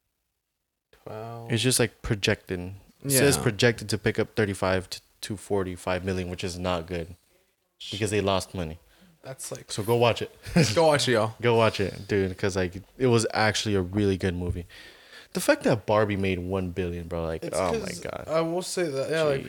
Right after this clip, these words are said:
Speaker 1: people, <sighs> I don't know, people,
Speaker 2: Jeez, bro.
Speaker 1: do they
Speaker 2: Th-, th-, that's what picks me up. That's what pisses me off, bro. Like, there's some movies that are, like,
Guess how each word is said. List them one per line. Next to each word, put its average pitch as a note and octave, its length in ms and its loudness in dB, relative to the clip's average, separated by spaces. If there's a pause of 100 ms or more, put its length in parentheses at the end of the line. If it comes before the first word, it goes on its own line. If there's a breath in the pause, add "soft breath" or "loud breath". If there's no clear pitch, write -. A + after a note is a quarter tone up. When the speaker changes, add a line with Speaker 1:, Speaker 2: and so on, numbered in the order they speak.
Speaker 1:
people, D#3 520 -2
<sighs> B2 460 -16
I D3+ 60 -6
don't D#3 100 -4
know, E3 160 -4
people, C3+ 220 -4
Speaker 2:
Jeez, C3+ 340 -2
bro. - 120 -8
Speaker 1:
do C3+ 100 -2
they C3 80 2
Speaker 2:
Th-, C#3 180 4
th-, G#2 220 -4
that's F3 220 4
what D#3+ 120 -4
picks - 240 -6
me G2+ 120 -4
up. F#2+ 180 -6
That's B2+ 260 0
what A2 380 0
pisses G#2 180 -6
me F#2+ 160 -4
off, F2+ 220 -2
bro. F#2 120 -2
Like, F2 220 -4 (440 loud breath)
there's A2 180 -6
some A#2+ 260 -2
movies G#2 300 -6
that F#2+ 120 -2
are, F2 120 -2
like, F2 160 -6